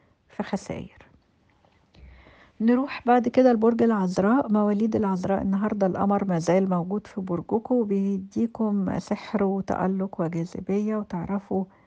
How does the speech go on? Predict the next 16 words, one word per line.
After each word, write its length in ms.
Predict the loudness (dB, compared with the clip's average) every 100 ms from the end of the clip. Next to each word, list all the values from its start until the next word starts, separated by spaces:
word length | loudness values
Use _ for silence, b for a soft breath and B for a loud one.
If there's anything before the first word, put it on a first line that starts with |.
| b -6
تندمجوا 680 | -2 -2 0 0 0 -2 -4
أكتر 340 | -4 -4 -6
مع 180 | -4 -4
الناس 340 | -2 -2 -4 -6
اللي 120 | -8
حواليكوا. 720 | -4 -4 -2 -2 -4 0 -2 -2 B B B B
عندكوا 400 | 2 4 2 0
ثقة 300 | -4 -4 -4
بالنفس، 560 | -4 -2 -2 -2 -4 -10
وكمان 380 | -6 -2 0 0
تعرفوا 380 | -2 -4 -4 -6
تفرضوا 540 | -8 -4 -4 -2 -2
إرادتكم 600 | -2 -2 -4 -6 -4 0
ورغباتكم 840 | 0 0 -2 -2 -4 -4 -4 -2
بمنتهى 540 | -2 -2 -4 -4 -4 -6
الذكاء، 560 | -8 -14 -6 -4 -4